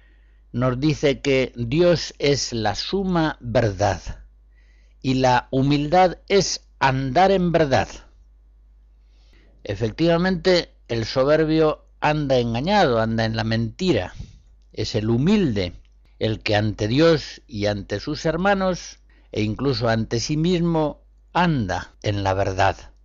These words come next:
Y por eso, cuando antes recordaba que Dios resiste a los soberbios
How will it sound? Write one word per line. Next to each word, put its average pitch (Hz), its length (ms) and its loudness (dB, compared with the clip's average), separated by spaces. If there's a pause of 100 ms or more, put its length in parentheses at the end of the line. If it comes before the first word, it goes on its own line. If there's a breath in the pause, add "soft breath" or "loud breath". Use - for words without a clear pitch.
(1120)
Y 117 120 -2
por 127 180 2
eso, 139 540 2
cuando 123 680 2
antes 147 480 2
recordaba 120 920 2
que 110 380 0
Dios 127 300 2
resiste 127 560 0
a 120 40 2
los 120 140 0
soberbios 123 840 0